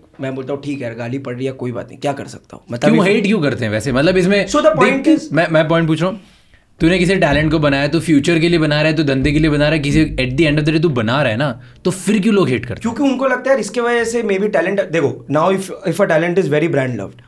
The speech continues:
Speaker 1: obvious सा बात है, शूट्स होते हैं, brand
Speaker 2: हाँ।
Speaker 1: इनिशियल डेज की आपको बात बता रहा हूँ।
Speaker 2: हम्म।
Speaker 1: For example, मॉर्टल की बात करते हैं, जब मॉर्टल स्टार्ट में आया,
Speaker 2: हम्म।
Speaker 1: ठीक है, मॉर्टल की जो टीम सोल थी, that was literally I who told him कि play with these three players, he did not want to play with them, he wanted to play with some other players, and that team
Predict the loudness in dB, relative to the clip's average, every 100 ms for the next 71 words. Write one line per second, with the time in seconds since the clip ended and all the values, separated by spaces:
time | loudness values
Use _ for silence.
0 | -4 -2 -2 -2 0 0 -2 -2 -4 -4
1 | -6 -4 -2 -2 -2 2 2 2 2 2
2 | 2 0 2 0 -2 -4 -8 -8 -10 -8
3 | -4 -2 -2 -2 -2 -4 -2 -2 -2 -6
4 | -12 -8 -6 -4 -4 -2 -4 -4 -2 -4
5 | -2 -4 -4 -8 -14 -16 -12 -6 -4 -2
6 | -4 -4 -2 -2 -2 -2 -4 -4 -4 -6
7 | -10 -10 -6 -4 -2 -4 -4 -6 -6 -6
8 | -6 -4 -2 -2 -4 -10 -16 _ _ -4
9 | -2 0 0 -2 -4 -6 -4 -4 -4 -6
10 | -6 -8 -8 -8 -10 -8 -6 -4 -4 -6
11 | -6 -6 -6 -10 -16 _ _ _ _ -4
12 | 0 0 0 0 0 0 0 0 0 -2
13 | -8 -12 -20 _ _ -4 0 0 -2 -6
14 | -6 -4 -4